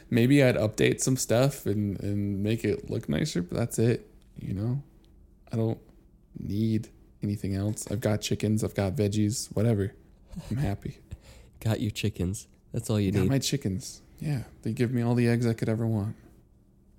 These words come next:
Speaker 2: There you go. Uh,
Speaker 1: Mm.
Speaker 2: transitionary topic.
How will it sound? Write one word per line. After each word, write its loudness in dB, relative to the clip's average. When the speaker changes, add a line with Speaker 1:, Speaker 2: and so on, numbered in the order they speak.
Speaker 2:
There 0
you 0
go. -2
Uh, 8
Speaker 1:
Mm. 2
Speaker 2:
transitionary 4
topic. 2